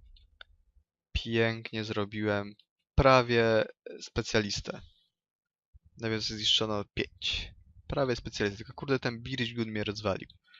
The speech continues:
Ale bym miał specjalistę. I by naprawdę fajnie się grał na, na, na tych...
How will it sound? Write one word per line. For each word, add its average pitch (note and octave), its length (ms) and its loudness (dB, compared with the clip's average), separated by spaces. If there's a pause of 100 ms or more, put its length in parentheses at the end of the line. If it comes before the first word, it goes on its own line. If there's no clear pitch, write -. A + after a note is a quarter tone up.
(460)
Ale A#2+ 220 -4
bym A2+ 160 -8
miał G#2 160 -6
specjalistę. - 680 -6 (200)
I - 60 -12
by A2 80 -6
naprawdę G#2+ 400 -2
fajnie G#2+ 180 -6
się A2 120 0
grał A2 220 2
na, G2+ 80 -8 (160)
na, - 100 -12 (320)
na - 280 -12
tych... - 200 -16